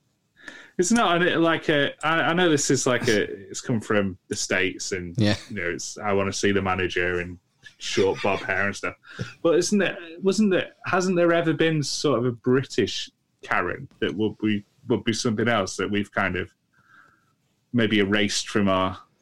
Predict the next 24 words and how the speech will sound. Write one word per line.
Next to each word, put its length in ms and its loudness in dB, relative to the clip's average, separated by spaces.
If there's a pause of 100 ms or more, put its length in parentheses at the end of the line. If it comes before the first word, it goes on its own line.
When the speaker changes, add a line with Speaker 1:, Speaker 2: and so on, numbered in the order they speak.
(120)
Speaker 1:
our 180 -2
brains 500 0
because 440 -4 (240)
Karen's 400 -4
such 300 -6
a 200 0 (1160)
Speaker 2:
What 120 4
about, 180 4
Speaker 1:
popular 260 2 (180)
Speaker 2:
what, 140 2
Speaker 1:
term 260 0
now? 260 -6 (200)
Speaker 2:
what 120 0
about 260 2
Lorraine? 500 4 (1160)
Speaker 1:
Lorraine. 400 0
Speaker 2:
<laughs> 40 -10 (1800)
Could 140 0
that 180 2
be 80 6
a 60 4
British 320 0
version? 400 -2 (1600)
Speaker 1:
Maybe. 480 2